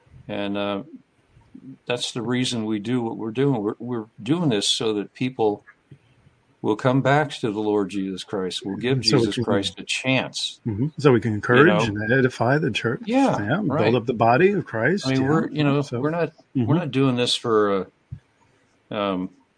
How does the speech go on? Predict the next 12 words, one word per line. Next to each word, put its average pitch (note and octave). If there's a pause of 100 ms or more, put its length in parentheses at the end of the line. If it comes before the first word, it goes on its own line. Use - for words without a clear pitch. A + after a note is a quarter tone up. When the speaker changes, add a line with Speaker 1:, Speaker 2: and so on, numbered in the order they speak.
(1600)
Speaker 1:
mega B2+
millions B2
of G2+
dollars G#2+
or F2+
anything F2
like E2+
that. G2
You F2+
know, G2+
I G#2
don't, A2